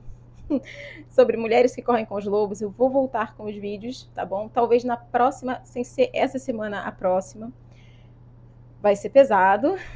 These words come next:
é uma, é um tema bem, bem complexo, mas eu precisava dessa distância que eu dei do livro.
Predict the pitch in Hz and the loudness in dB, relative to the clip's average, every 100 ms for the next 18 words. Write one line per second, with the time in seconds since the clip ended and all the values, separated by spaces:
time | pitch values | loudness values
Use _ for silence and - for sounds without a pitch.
0 | - 208 214 214 214 214 226 233 190 196 | -8 -6 -4 -4 -4 -4 -4 -4 -2 -2
1 | 233 254 262 - - 208 214 254 - - | -2 -4 -6 -10 -12 -8 -6 -6 -8 -20
2 | - - - 240 208 196 196 - - 285 | -20 -20 -8 -8 -4 -2 -2 -4 -12 -12
3 | - - - - - 214 233 262 277 277 | -12 -20 -20 -20 -14 -4 0 0 -2 -4
4 | 269 254 262 285 254 262 214 - 247 240 | 2 4 4 2 0 -4 -6 -2 0 0
5 | - - 208 202 190 196 214 196 170 - | -4 -4 -2 -2 -4 -6 -8 -8 -12 -16